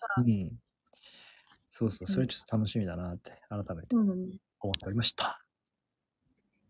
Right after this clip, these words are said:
Speaker 2: イエーイ。
Speaker 1: はい。というわけで、まあ、
Speaker 2: はい。
Speaker 1: こ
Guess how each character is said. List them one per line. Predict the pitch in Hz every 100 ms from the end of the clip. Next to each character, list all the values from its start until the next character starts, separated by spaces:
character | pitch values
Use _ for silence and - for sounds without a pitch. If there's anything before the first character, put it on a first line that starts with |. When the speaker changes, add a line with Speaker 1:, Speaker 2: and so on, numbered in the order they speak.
| _
Speaker 2:
イ | 196 185
エ | 180
ー | 190
イ。 | 190 190 196 -
Speaker 1:
は | - - 120
い。 | 135 - - - - _ _ -
と | 117
い |
う |
わ | 120
け | 123
で、 | 117 101 - - - _ _ _ _ -
ま | 107
あ、 | 208
Speaker 2:
は | 98
い。 |
Speaker 1:
こ | 95